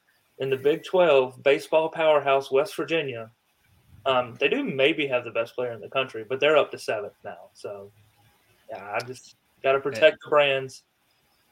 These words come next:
Speaker 2: If you're winning the Big Twelve or the Pac-twelve, you get automatic credence just because it's a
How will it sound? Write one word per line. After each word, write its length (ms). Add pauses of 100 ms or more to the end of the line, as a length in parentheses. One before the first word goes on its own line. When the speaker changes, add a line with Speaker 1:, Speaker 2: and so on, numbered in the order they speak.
(140)
Speaker 2:
If 260
you're 140
winning 380
the 100
Big 260
Twelve 380
or 40
the 60
Pac-twelve, 920
you 120
get 260
automatic 640
credence 540
just 260
because 520
it's 180
a 100